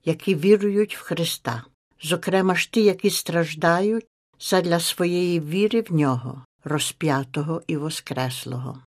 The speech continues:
щоб дар їхніх страждань пришвидшував здійснення молитви самого ж Спасителя за єдність усіх". Разом з Пречистою Дівою Марією, Христовою Матір'ю, що стояла під хрестом,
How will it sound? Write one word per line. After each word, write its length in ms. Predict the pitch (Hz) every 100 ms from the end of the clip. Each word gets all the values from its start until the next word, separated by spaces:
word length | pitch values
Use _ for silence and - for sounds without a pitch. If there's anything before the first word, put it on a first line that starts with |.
| _
щоб 340 | - - 190 165
дар 300 | 160 170 160
їхніх 540 | 147 170 165 202 208
страждань 760 | - 185 190 165 - 135 127 135 _ -
пришвидшував 840 | 190 214 - 233 247 - 214 202
здійснення 760 | 185 170 226 247 - 254 240 226
молитви 540 | 202 190 202 - 190
самого 400 | 180 180 175 190
ж 100 | 170
Спасителя 840 | - 160 156 - 196 - 220 214 220 _ -
за 180 | - 170
єдність 760 | 147 156 147 160 165 165 - -
усіх". 640 | 156 - - 117 - - - _ _ _
Разом 360 | 160 165 165 151
з 80 | -
Пречистою 680 | 151 151 - 160 - 170 151
Дівою 460 | 160 147 147 143
Марією, 720 | 147 143 175 202 170 156 147 - _ _
Христовою 800 | - 220 220 - 269 254 220 208
Матір'ю, 640 | 202 226 240 262 254 233
що 240 | 220 - 196
стояла 540 | - 190 185 214 202
під 240 | 190 165 -
хрестом, 640 | - 160 - - 233